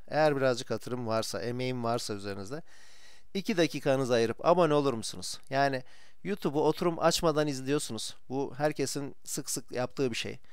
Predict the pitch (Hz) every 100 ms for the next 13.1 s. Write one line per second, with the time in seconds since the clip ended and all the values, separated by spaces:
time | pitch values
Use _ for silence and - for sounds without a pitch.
0 | - - - - - 131 151 185 180 175
1 | 180 170 175 170 175 - 135 - 190 160
2 | 131 156 160 143 - 156 - 147 143 135
3 | 170 165 160 - 131 127 - 135 175 180
4 | 160 151 - 113 107 170 180 147 190 202
5 | 175 147 156 165 185 175 143 123 123 127
6 | 104 101 - - 170 147 120 143 170 156
7 | 131 135 - - - - - - - 220
8 | 220 139 175 - - - - 214 180 151
9 | - - 170 185 196 202 190 196 190 196
10 | 180 180 175 - 127 - 117 117 196 151
11 | 104 - - - - 151 143 180 - 226
12 | 208 190 190 185 180 156 120 113 113 160
13 | 156